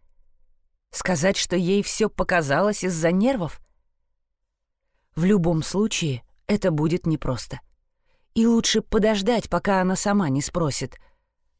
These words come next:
А до этого делать вид, что всё по-прежнему. Начинать разговор первым было бы невероятно трудно. Вдруг Мавна всё-таки ни о чём не догадывается.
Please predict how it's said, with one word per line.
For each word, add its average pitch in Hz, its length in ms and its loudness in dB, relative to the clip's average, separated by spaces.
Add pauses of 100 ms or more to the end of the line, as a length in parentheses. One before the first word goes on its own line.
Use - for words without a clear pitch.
(280)
А 190 120 2
до 233 100 4
этого 196 340 2
делать 240 380 2
вид, 302 160 0
что - 180 -2
всё 269 180 -4
по-прежнему. 165 640 -2 (1700)
Начинать 151 580 2
разговор 143 520 0
первым 208 640 0 (160)
было 165 440 2
бы 170 300 -2 (180)
невероятно 143 800 0
трудно. 131 420 -4 (1000)
Вдруг 240 360 0
Мавна 185 380 2
всё-таки 196 420 -2
ни 196 140 2
о 202 100 0
чём 202 260 0
не 180 100 0
догадывается. 165 800 -2